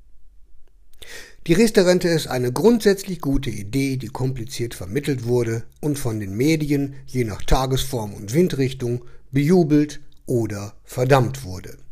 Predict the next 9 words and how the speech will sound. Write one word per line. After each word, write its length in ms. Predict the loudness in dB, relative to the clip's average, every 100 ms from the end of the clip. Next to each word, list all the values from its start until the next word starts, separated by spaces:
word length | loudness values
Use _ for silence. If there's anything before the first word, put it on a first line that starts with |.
| -16 -16 -16 -16 -16 -18 -14 -12 -12 -14 -16 -20 -18 -18 -16 -6
Die 80 | -2
Riester-Rente 500 | 0 0 0 0 -2
ist 220 | -6 -4
leider 380 | -2 0 0 -2
nicht 460 | -4 -2 -2 -2 -4
mehr 140 | -4
für 140 | -2
jeden 440 | -2 0 -2 -4 -6
interessant. 800 | -8 -8 -8 -4 -4 -6 -12